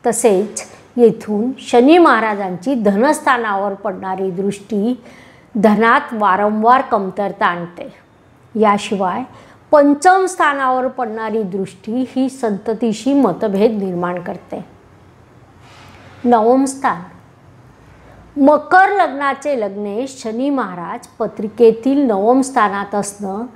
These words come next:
म्हणजे लग्नेश भाग्यात असणं होय. लग्नेश स्वतः उठून भाग्यस्थानात येत असल्यामुळे असा जातक हा आपल्या जन्माबरोबरच भाग्य घेऊन जन्माला आलेला असतो.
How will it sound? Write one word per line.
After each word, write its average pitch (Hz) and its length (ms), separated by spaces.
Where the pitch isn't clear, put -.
म्हणजे 262 380
लग्नेश 226 720
भाग्यात 185 680
असणं 226 360
होय. 254 160
लग्नेश 202 720
स्वतः 269 500
उठून 294 480
भाग्यस्थानात 233 960
येत 208 220
असल्यामुळे 196 720
असा 220 340
जातक 226 560
हा 262 140
आपल्या 240 440
जन्माबरोबरच 226 1160
भाग्य 220 440
घेऊन 220 360
जन्माला 202 460
आलेला 190 400
असतो. - 300